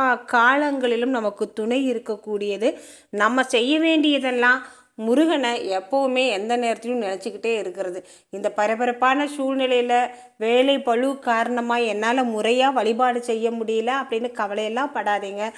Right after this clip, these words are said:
எப்போ உங்களால முடியுதோ, காலை எழுந்தையில "முருகா", மதியம் சாப்பிடையில "முருகா", இரவு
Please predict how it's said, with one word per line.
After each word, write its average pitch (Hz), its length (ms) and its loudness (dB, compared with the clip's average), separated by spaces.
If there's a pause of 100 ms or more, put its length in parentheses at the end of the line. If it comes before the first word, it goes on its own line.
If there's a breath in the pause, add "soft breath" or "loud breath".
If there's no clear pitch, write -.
(260 loud breath)
எப்போ 233 460 2
உங்களால 254 520 6
முடியுதோ, 220 500 -2 (100)
காலை 220 420 2 (120)
எழுந்தையில 247 480 0
"முருகா", 208 420 0 (560 loud breath)
மதியம் 269 440 4
சாப்பிடையில 269 680 2
"முருகா", 233 440 2 (160)
இரவு 247 280 4